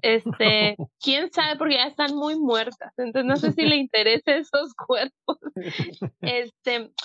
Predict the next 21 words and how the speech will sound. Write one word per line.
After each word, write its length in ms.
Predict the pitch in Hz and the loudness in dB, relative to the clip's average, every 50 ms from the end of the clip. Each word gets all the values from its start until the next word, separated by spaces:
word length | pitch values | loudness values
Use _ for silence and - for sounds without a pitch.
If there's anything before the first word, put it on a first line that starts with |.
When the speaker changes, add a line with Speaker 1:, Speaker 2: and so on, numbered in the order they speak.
| - - - - - | -10 -12 -8 -2 0
Speaker 1:
no, 180 | 285 359 403 | 2 4 4
el, 160 | 381 349 311 269 285 | 4 4 2 2 0
el 140 | 294 - | -2 -2
punto 300 | - 320 330 302 302 381 | -2 -2 0 0 0 0
ahí 180 | 381 381 392 392 | 2 2 2 2
es 160 | 403 392 339 | 2 2 0
de 140 | 403 392 403 - | 0 -2 0 0
que, 100 | 392 - | -2 -2
o 80 | 302 | -2
sea, 140 | 277 285 269 | 0 0 0
no 120 | 269 330 349 | 0 0 0
se 120 | - 403 | 0 -2
sabe, 300 | 403 - 285 226 214 220 | -2 -2 -2 -2 -2 -4
no 140 | 233 269 302 | -4 -4 -4
se 140 | - - 330 | -4 -4 -2
habla 300 | 302 269 262 262 285 285 | 0 0 0 -2 -2 -4
en 120 | 277 254 | -2 -4
esta 240 | 254 247 - - 254 | -4 -6 -6 -6 -6
noticia 580 | 247 240 226 - - 202 202 - 240 240 247 262 | -6 -6 -8 -10 -10 -12 -8 -4 -2 0 0 0
de 180 | 220 240 233 - - | 2 0 0 0 2
cómo, 440 | - 233 233 233 247 240 226 214 | 2 2 4 4 2 2 0 -2